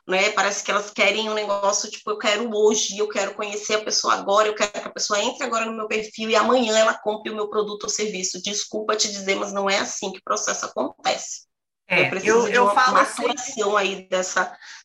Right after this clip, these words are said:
Speaker 1: dessa relação, né?
Speaker 2: Eu digo sempre às meninas, "Pare de", eu até fiz um post dias atrás, "Pare de vender e comece a se relacionar", que daí você vai ter o, você vai conseguir chegar ao teu objetivo,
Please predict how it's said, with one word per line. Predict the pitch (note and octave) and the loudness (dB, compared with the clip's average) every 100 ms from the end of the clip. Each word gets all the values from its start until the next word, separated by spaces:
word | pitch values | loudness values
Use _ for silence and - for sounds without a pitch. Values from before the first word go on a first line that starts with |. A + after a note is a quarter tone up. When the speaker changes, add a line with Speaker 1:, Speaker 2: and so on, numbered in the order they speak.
| - | -6
Speaker 1:
dessa | G3 | -4
relação, | F#3 F#3 F#3+ - E3+ | 0 0 0 -2 -4
né? | F3 F3+ - - | -4 -8 -6 4
Speaker 2:
Eu | A#3+ | 4
digo | A#3 C#4+ D4+ | 4 0 -2
sempre | D4+ C#4+ C#4+ | -2 0 -2
às | C#4 | -2
meninas, | C4 A3 G#3+ - | -2 -2 -2 -2
"Pare | - B3+ C#4+ | 2 4 4
de", | - | 0
eu | G#3 C#4+ | -2 0
até | C#4 D#4 | -2 -4
fiz | C#4+ | -8
um | E4 | -6
post | C#4 B3 C4 A#3+ | -4 -4 -4 -10
dias | F#3+ A#3 A#3 | -2 0 0
atrás, | A3+ F#3 F#3 | 0 0 0
"Pare | - A3+ A#3 | 2 4 4
de | C4 | 0
vender | B3 A#3 G#3+ | -4 -2 -2
e | A#3 | -2
comece | C4+ A#3 A#3 | -2 -2 -2
a | A#3+ | -4
se | A#3 | -4
relacionar", | A3+ A3+ A3+ C4+ B3+ A3 - | -2 0 -2 -2 -2 -2 -6
que | G3 | -6
daí | F#3 | -4
você | G3 G#3 | -4 -6
vai | G#3+ G3+ | -6 -4
ter | G#3 | -4
o, | G3 - | -6 -8
você | F#3+ G3 G#3+ | -12 -10 -2
vai | G3+ F#3 | 0 0
conseguir | A3 A3 F#3 G3+ | -2 -6 -8 -10
chegar | - A3+ G3 F3+ G#3 - | -4 0 4 4 2 -2
ao | G#3 G#3 | -4 -4
teu | G3+ | -6
objetivo, | G3 G3 G#3+ - E3+ E3+ E3+ | -6 -8 -8 -8 -10 -10 -10